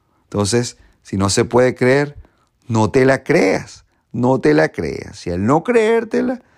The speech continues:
¿qué va a pasar? Automáticamente vas a parar de proyectar y vas a empezar a extender. ¿Y qué vas a extender? Vida. Vas a extender amor,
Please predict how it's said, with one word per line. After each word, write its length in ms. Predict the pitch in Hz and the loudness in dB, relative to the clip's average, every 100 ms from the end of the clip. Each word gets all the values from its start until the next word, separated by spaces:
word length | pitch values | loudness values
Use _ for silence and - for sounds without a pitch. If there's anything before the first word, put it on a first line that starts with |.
| _ _ _ | _ _ _
¿qué 160 | - 302 | -4 -2
va 80 | |
a 40 | 320 | 0
pasar? 520 | 320 - 320 285 139 _ - _ _ | 0 0 0 -2 -8 _ -20 _ _
Automáticamente 1120 | 123 120 123 120 120 165 160 131 117 - 147 - _ _ _ _ - | -8 -2 0 0 -2 -2 0 -2 -4 -8 -14 -16 _ _ _ _ -6
vas 240 | 87 104 | -2 0
a 120 | 135 | 0
parar 600 | - 123 143 202 123 98 _ _ _ _ | 0 0 0 0 -4 -12 _ _ _ _
de 380 | 90 107 101 - _ _ _ | -4 -2 -2 -6 _ _ _
proyectar 720 | 156 160 180 - 117 110 131 _ _ | 0 0 -2 -2 0 0 -6 _ _
y 120 | - 107 | -8 -4
vas 160 | 104 | -4
a 20 | |
empezar 520 | 110 123 107 - 104 107 | -4 -6 -6 -4 -4 -4
a 80 | 127 | -4
extender. 640 | - - 101 92 95 92 | -4 -8 -6 -6 -4 -6
¿Y 60 | 92 | -4
qué 120 | 131 | -2
vas 120 | 143 | -2
a 60 | 175 | -2
extender? 680 | 175 - 160 170 156 90 - _ _ _ _ - 85 95 | -4 -6 -2 0 -2 -4 -12 _ _ _ _ -14 -10 -4
Vida. 520 | 110 117 107 92 71 _ _ _ _ | 0 0 0 -2 -6 _ _ _ _
Vas 120 | - 85 | -12 -8
a 60 | 98 | -8
extender 560 | - 92 90 98 95 - | -8 -6 -2 -2 -4 -6
amor, 640 | 90 101 123 127 101 78 | -2 0 2 0 -2 -6